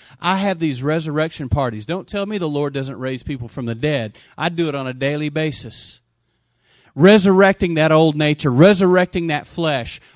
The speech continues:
resurrecting old behavior patterns, falling back on coping mechanisms that's got you through some hard times, but, but literally allowing those things to come back up, and then here we go. We gotta fight the good fight of faith again.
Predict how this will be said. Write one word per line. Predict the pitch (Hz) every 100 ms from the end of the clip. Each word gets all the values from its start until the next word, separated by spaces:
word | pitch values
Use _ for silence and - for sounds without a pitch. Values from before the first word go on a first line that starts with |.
| -
resurrecting | 165 233 202 190 196 196 180 165
old | - 196 190
behavior | 165 156 180 180 156 151
patterns, | 160 151 131 104 104 - - - -
falling | _ 202 226 233 226 190
back | 160 196 180
on | 170 151
coping | - 208 202 190 165
mechanisms | 156 165 180 160 147 131 127 147
that's | 123 -
got | 143 170 160
you | 156
through | - 175
some | - 143
hard | 113 170 165 -
times, | 185 170 139 - - - 156
but, | 180 165
but | 190 175
literally | 180 254 240 196 170
allowing | 156 151 170 185 196 185 170 - -
those | 170 180 -
things | 196 196 175
to | - -
come | 170 135
back | 120 170 170 190
up, | 165 131
and | 135
then | 147 135
here | 156
we | 160 170
go. | 208 147
We | 120
gotta | 113 104
fight | - 131 127 -
the | 135
good | 127 123 131
fight | - 113 117
of | 127
faith | - 113 120
again. | 139 139 175 -